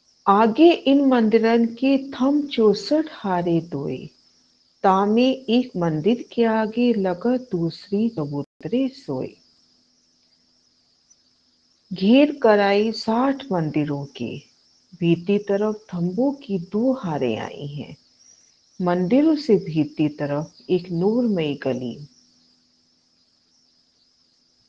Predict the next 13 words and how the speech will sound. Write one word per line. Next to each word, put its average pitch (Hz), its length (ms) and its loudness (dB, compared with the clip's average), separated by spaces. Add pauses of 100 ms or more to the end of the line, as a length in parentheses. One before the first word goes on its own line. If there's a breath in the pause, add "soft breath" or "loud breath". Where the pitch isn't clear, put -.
(1800)
इन 302 320 4
एक 302 260 4
मंदिर 196 380 0
की 202 200 0
दूरी 170 320 2 (120)
पर 202 140 2 (160)
पहली 202 460 2
हार 185 420 -4
थंबों 160 380 -2
की 165 260 -2
आई 135 460 -6
है। 165 160 -16 (920)
पुनः 220 500 2